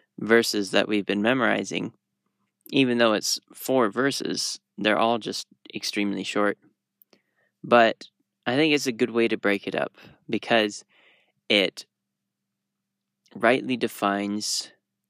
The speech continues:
every blessing that you get, uh, in a different verse.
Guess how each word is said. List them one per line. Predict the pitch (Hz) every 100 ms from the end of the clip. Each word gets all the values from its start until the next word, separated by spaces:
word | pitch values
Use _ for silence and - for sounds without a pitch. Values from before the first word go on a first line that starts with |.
| _ _ _ -
every | 110 107 110 110 107 107 107 - _ _ _ _ -
blessing | 104 - - 98 98
that | -
you | 101
get, | 92 98 - - - _ _ _ _ _ _ _ _ _ _
uh, | 101 95 - -
in | 107
a | 98
different | 101 - 95
verse. | - 104 143 - -